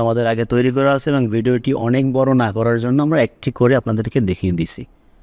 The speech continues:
তা আমাদের এখন দেখতে পারেন যে এখানে তীর মারা বাটন, এগুলো কই পাবো? এ খুবই ইজি, ওই একই সিস্টেম, ইনসার্টে যাবেন, শেপে যাবেন, এখানে অনেক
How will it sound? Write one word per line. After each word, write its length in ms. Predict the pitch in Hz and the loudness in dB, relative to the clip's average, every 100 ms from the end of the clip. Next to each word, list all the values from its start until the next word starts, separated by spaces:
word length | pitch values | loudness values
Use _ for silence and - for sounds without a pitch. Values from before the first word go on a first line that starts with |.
| _ _ - - - - | _ _ -20 -20 -20 -4
তা 40 | 127 | -2
আমাদের 200 | 143 156 151 | 0 2 0
এখন 160 | 151 156 143 123 | 0 0 0 0
দেখতে 200 | 135 143 135 | -2 -2 0
পারেন 160 | 139 139 | -2 -2
যে 40 | 131 | -4
এখানে 160 | 131 131 - | -4 -4 0
তীর 160 | 151 151 | 0 2
মারা 160 | 147 143 123 | 2 0 0
বাটন, 220 | 113 113 110 | -2 -2 -2
এগুলো 200 | 113 117 - | -2 -2 -2
কই 120 | 104 - | -4 -2
পাবো? 200 | 95 101 131 _ - | -6 -8 -14 _ -6
এ 20 | 131 - | -6 0
খুবই 200 | 151 156 151 | 2 2 2
ইজি, 160 | 147 165 | 0 0
ওই 80 | 139 139 127 | 2 0 -2
একই 200 | 123 143 - | 0 -2 -2
সিস্টেম, 300 | 107 - 127 117 | -6 -2 -2 -2
ইনসার্টে 300 | 113 117 117 | -2 -2 -2
যাবেন, 240 | 110 113 135 - - | -2 -2 -4 -8 -6
শেপে 280 | - 110 120 117 | -4 -2 0 0
যাবেন, 220 | 117 143 170 _ _ _ - | 0 -2 -6 _ _ _ -6
এখানে 180 | 123 139 123 | -4 -2 0
অনেক 240 | 127 139 | 0 2